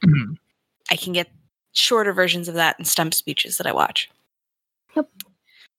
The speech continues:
Speaker 2: But it was, it was interesting to see the dynamic shift between the way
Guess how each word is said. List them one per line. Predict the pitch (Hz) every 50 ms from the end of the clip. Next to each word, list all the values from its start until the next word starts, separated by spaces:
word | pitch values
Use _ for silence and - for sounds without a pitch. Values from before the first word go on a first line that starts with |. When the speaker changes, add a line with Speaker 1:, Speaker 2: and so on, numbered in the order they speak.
| _ _ _ _ _ _ _ _ _ _ _ _ _ _ _ _ _ _ _ _ _ _ _
Speaker 2:
But | 247 226 220
it | 226 -
was, | - 214 208 202 196 190 - - - - - - _ _ _
it | - -
was | 240 233 233 254
interesting | 302 311 294 - 302 269 - - - 269 254 240 240 233 233 220 - - - - _ _ _ _ _ _ _ _ _ _ _ _ _ _ _ _ _ _ _ _ _ _ _
to | - 233 208
see | - - 247 233 220
the | 190 190
dynamic | 185 196 185 180 190 196 196 202 202 - -
shift | - - 185 170 - -
between | - 180 - - 190 185 180 185
the | 180
way | 180 185 185 185 185 180 180 175